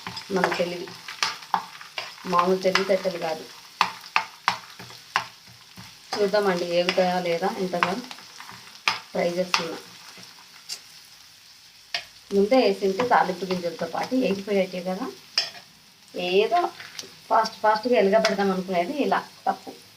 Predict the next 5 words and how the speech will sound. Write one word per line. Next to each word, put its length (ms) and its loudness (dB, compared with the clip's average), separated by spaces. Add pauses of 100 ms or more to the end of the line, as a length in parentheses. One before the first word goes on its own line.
(1400)
చేసేది 440 -6 (160)
సరిపోతుంది. 580 -12 (4000)
చూద్దాం 260 4
అండి, 240 6
వేగుతాయేమో 600 0